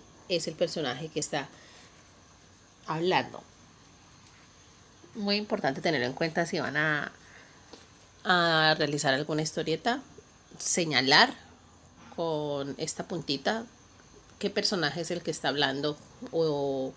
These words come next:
o está, en este caso, susurrando. Este es un globo de diálogo normal, algunos son rectangulares,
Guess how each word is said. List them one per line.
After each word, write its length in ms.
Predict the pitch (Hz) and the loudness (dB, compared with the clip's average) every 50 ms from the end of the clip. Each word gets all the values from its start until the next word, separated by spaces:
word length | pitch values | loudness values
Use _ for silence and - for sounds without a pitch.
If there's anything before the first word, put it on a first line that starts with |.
| - - - - - - - - - | -14 -20 -20 -20 -20 -20 -18 -6 -4
o 80 | 180 | -4
está, 540 | 160 - - - 151 143 147 143 143 139 135 | -4 -2 -2 0 0 2 2 2 2 2 0
en 100 | 147 156 | -2 -4
este 200 | 156 - - - | -6 -8 -10 -8
caso, 240 | - 160 156 170 160 | -6 -6 -4 -4 -4
susurrando. 720 | - 202 165 - 185 160 147 - 135 - - - - - - - - | -4 -6 -6 -4 -2 -2 2 2 2 2 2 -4 -10 -12 -14 -12 -6
Este 380 | - 285 277 254 - - 330 302 | -2 0 0 0 0 0 0 0
es 120 | 262 - | 2 2
un 120 | 214 185 175 | 0 0 2
globo 240 | 165 151 151 156 160 | 2 2 2 4 4
de 120 | 175 202 | 4 6
diálogo 400 | 247 277 294 262 190 156 - - - - - - - - - - - - - - - - - - - - - - - - - - - - - | 6 6 6 6 4 2 0 -6 -12 -16 -20 -20 -20 -20 -20 -20 -20 -20 -20 -20 -20 -20 -20 -20 -20 -20 -20 -20 -20 -20 -20 -20 -20 -16 -14
normal, 840 | 175 175 160 147 127 156 151 151 170 202 220 226 226 233 233 240 240 - - - - | -12 -10 -10 -10 -12 -10 -6 0 4 6 8 10 10 8 8 6 2 -4 -14 -8 2
algunos 460 | - 180 190 175 175 170 170 170 165 - | 4 4 4 4 2 0 0 -2 -2 -2
son 1000 | - 185 170 165 165 165 160 156 156 151 143 143 143 143 147 143 135 - - | -2 -2 0 0 0 0 0 0 0 0 -2 -2 -4 -4 -4 -4 -4 -6 -8
rectangulares, 1000 | - 185 175 156 - - 160 147 147 139 143 147 160 175 190 208 240 285 - - | -4 -4 -4 -4 0 0 0 0 2 0 0 4 6 6 6 6 4 2 0 -6